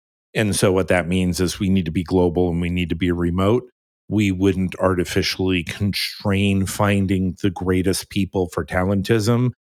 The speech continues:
by whether they could drive to a location consistently. We just wouldn't do that. We've built our entire strategy around that, et cetera. And so that's the background.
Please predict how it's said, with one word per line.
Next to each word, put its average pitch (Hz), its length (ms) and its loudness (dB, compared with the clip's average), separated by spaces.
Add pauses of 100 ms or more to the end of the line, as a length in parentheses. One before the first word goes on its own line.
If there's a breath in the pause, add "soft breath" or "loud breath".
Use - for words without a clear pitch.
(300)
by 98 200 2
whether 92 340 2
they 90 180 0
could 85 280 -6
drive 87 520 0
to 101 240 0
a 95 100 0
location 87 720 -2
consistently. 82 800 -4
We 80 140 -8
just 82 260 -6
wouldn't 78 320 -8
do 95 200 0
that. 95 320 0 (800)
We've 95 180 2
built 110 240 4
our 98 120 2
entire 90 340 2
strategy 85 580 -2
around 87 320 0
that, 80 160 -2
et 80 100 -6
cetera. - 380 -6
And 87 160 -4
so 92 360 4 (200 loud breath)
that's 143 260 2
the 127 80 4
background. 101 880 2